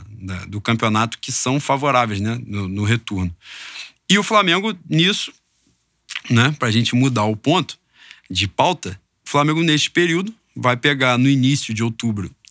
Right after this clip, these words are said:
e no final de outubro o Grêmio, né, pela Libertadores, vira a chave. Então,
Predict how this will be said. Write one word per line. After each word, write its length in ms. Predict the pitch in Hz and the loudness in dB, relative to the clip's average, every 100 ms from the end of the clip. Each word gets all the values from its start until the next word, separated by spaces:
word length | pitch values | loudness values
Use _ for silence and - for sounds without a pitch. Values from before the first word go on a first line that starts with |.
| - | -2
e 80 | 113 | 0
no 140 | 113 | 0
final 360 | - 131 110 110 | 2 2 2 0
de 100 | 131 | -2
outubro 380 | 127 147 180 - _ _ _ _ - | -2 -2 -4 -8 _ _ _ _ -2
o 60 | 175 | 2
Grêmio, 400 | 175 156 120 85 101 | 4 4 0 -4 -2
né, 240 | 123 151 - | 0 0 -4
pela 220 | - 113 113 | -4 -2 -2
Libertadores, 840 | 113 113 127 127 117 143 180 - _ _ _ - | -2 -2 -2 -2 0 -2 -2 -6 _ _ _ -12
vira 320 | 92 127 131 | 0 2 4
a 40 | 127 | 2
chave. 480 | - 131 147 151 _ _ - - - - | 2 2 2 -4 _ _ -20 -20 -12 -4
Então, 880 | 113 127 139 143 143 127 113 95 | 0 2 2 2 2 0 -2 -4